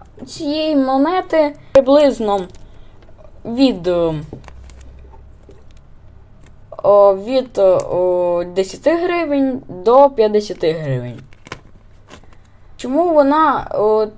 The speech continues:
така досить дорога для такої монети? Все із того, що ліри на цей час вже не ходять в Італії, а там тільки євро. І прикраси за цього вона така дорога.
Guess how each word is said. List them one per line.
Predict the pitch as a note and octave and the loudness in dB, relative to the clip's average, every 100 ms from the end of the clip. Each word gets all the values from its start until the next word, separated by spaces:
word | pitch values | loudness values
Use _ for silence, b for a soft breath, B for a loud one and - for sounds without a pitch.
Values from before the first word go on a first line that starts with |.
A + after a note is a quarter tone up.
| - - - G#3 - - F#3+ | -20 -20 -16 -16 -16 -16 -6
така | A3 A3 B3+ B3 A3+ G#3 | -4 0 2 4 4 2
досить | F#3+ C#3+ A3+ A#3 A#3 F#3+ - | 0 -2 -2 -2 -4 -8 0
дорога | F#3+ G#3+ G#3+ E4+ F#4+ F#4+ b b b b | 2 2 2 2 2 -2 b b b b
для | F3+ | -8
такої | F#3 F#3 G3+ G3 | -6 0 2 2
монети? | G3 G3 F#3 F#3 E3+ - - - | 0 -2 -2 -4 -10 -14 -18 -10
Все | G#3+ A3 F4 | -8 -4 -2
із | F4 C#4+ | 0 0
того, | C4 D#4+ | 4 4
що | D#4+ C#4 A#3+ - | 4 0 0 0
ліри | - A#3+ F4 F4 D#4 - A#2+ | -4 -2 0 2 2 0 -4
на | A3 | -6
цей | A3 C4 | -4 -4
час | C4+ D4+ C4+ | 0 0 0
вже | G3+ A#3+ | 0 -2
не | A#3 | 0
ходять | G#3+ G3+ E3 C#3 | 2 2 2 -2
в | |
Італії, | D3+ F3 C4 D4+ C#4+ B B B B B | -4 2 2 2 -2 B B B B B
а | - | -4
там | - F#3 F3+ | 0 0 0
тільки | - G#3+ G#3 G3+ | -2 -4 -4 -4
євро. | G3 E3+ C3 C3 - - | 2 2 2 -4 -10 -12
І | F#3+ A3 A3+ A3 | -6 -4 -2 -2
прикраси | A3 A3 C4+ C4+ A3+ | -2 2 2 2 -2
за | A#3+ | -4
цього | A#3+ D4+ E4 E4+ C4 | 2 4 4 4 0
вона | G3+ G3+ A3+ A#3 - | 0 -4 -4 -4 -8
така | - F#3 F#3+ | -8 -4 -2
дорога. | F3 E3+ D#3+ C3+ | -2 -2 -6 -8